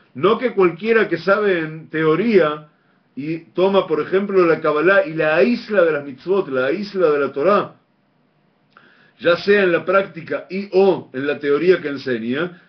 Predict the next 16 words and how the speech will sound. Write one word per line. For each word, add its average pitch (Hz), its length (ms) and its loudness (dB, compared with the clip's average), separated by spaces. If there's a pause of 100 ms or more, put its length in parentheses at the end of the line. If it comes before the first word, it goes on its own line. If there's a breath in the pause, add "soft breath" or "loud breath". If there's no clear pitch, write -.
que 135 120 -2
ambas 165 260 -4
cosas 156 280 -8
son 147 200 -12
terribles, 170 640 -2 (360 soft breath)
vaya 180 320 2
a 170 100 4
decir 180 320 -6
palabras 185 460 0
de 151 80 -4
Torah 180 360 0
profundas 180 640 -4
y 139 40 -10
revelaciones 143 680 -4
y 151 60 -8
demás, 202 440 -4